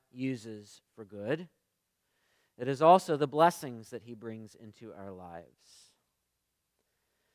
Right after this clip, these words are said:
And so this morning, I'd like to consider this truth. God intends for us to use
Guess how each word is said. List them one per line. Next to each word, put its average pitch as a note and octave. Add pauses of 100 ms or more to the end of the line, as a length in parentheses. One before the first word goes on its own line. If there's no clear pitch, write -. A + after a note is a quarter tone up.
(240)
And B2+
so E3
this E3
morning, G#3
I'd D3+
like E3 (100)
to D#3
consider C#3+
this E3
truth. G#2+ (1160)
God D#3+
intends E3
for E3+
us A#2+
to E3+
use G#2